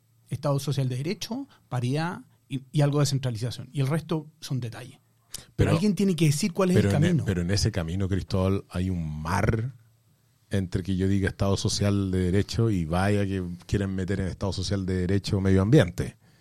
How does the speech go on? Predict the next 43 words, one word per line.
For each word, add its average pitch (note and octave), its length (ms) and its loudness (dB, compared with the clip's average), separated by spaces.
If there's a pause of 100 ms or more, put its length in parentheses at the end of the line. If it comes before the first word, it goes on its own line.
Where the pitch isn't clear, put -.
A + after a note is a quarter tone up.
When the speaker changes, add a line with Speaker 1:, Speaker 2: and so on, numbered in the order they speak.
(840)
Speaker 2:
Eh, F2 220 0
Speaker 1:
No, F3+ 100 2
por E3+ 120 -2
eso, F3 160 -2
yo D3 120 2
creo D#3+ 120 0
que D#3 80 0
por C#3 100 2
eso D#3+ 140 2
Speaker 2:
no. A#3 200 10
Speaker 1:
la - 40 0
negociación F#3 460 2
se F#3 80 2
está F3+ 160 0
demorando, E3 460 4
Speaker 2:
Acuérdate D3+ 320 10
Speaker 1:
porque F3 100 12
Speaker 2:
lo D#3+ 80 10
que D3+ 60 10
ocurrió C#3+ 500 12
en D#3 80 8
la C3 80 8
Comisión C#3 720 4
de A#2+ 100 6
Medio B2+ 180 8
Ambiente, D3+ 580 2 (540)
que A2+ 100 0
era A2 140 6
la A2 120 6
única D3+ 300 6
comisión D#3+ 420 4
que D#3+ 140 0
tenía E3 420 4
en D#3 140 2
Speaker 1:
Sí. D3 80 -14
Speaker 2:
pro E3+ 160 6
del F3+ 80 8
medio E3 200 6
ambiente. E3+ 300 4
¿Aprobó C3+ 260 4
cuántos E3+ 280 4
artículos? D#3 400 6
¿Uno? D#4 360 6